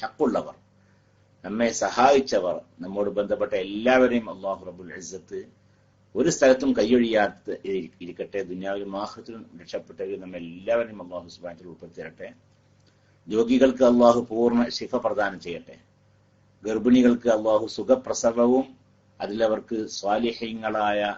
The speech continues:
സന്താനങ്ങളെയും അല്ലാഹു പ്രദാനം ചെയ്യട്ടെ. അല്ലാഹു റബ്ബുൽ ഇസ്സത്ത് മരിച്ചവർക്ക് മഗ്ഫിറത്തും മർഹമത്തും പ്രദാനം ചെയ്യട്ടെ. അവരുടെ ഖബർ ജീവിതമൊക്കെ വളരെ സുഖമാക്കി കൊടുക്കട്ടെ.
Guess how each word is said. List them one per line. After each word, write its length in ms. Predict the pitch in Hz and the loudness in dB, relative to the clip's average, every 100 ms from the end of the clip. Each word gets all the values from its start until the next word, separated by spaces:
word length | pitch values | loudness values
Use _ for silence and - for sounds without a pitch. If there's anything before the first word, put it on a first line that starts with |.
| - | -8
സന്താനങ്ങളെയും 960 | - 95 98 107 104 107 110 117 123 | -8 -8 -4 -4 -4 -6 -2 2 2
അല്ലാഹു 280 | 101 98 92 | 0 -4 -6
പ്രദാനം 360 | 90 85 87 85 | -8 -12 -12 -12
ചെയ്യട്ടെ. 360 | 80 71 64 - _ _ _ _ _ _ _ _ _ _ _ _ _ _ _ _ _ | -14 -18 -20 -20 _ _ _ _ _ _ _ _ _ _ _ _ _ _ _ _ _
അല്ലാഹു 460 | 98 107 113 110 113 | -8 -2 0 0 0
റബ്ബുൽ 320 | 107 107 107 104 | -2 -4 -6 -8
ഇസ്സത്ത് 340 | 101 104 104 | -8 -8 -6
മരിച്ചവർക്ക് 760 | 104 107 107 - 131 120 - 87 - _ _ _ _ _ _ _ _ _ _ - | -4 -4 -4 2 4 4 -2 -12 -12 _ _ _ _ _ _ _ _ _ _ -12
മഗ്ഫിറത്തും 840 | 95 101 120 127 123 127 117 107 | -8 -4 -2 2 2 2 -2 0
മർഹമത്തും 920 | 104 104 - 143 127 117 90 80 _ _ _ _ _ _ 101 | -2 -2 -4 -4 -4 -4 -10 -14 _ _ _ _ _ _ -12
പ്രദാനം 380 | 98 104 101 | -6 -4 -4
ചെയ്യട്ടെ. 240 | - 98 98 | -8 -8 -6
അവരുടെ 160 | 95 92 | -6 -6
ഖബർ 160 | 90 | -8
ജീവിതമൊക്കെ 380 | 92 107 104 - | -10 -10 -10 -8
വളരെ 200 | 98 92 | -8 -8
സുഖമാക്കി 520 | - 80 92 95 92 | -14 -14 -14 -14 -16
കൊടുക്കട്ടെ. 440 | 87 82 90 85 | -20 -18 -16 -12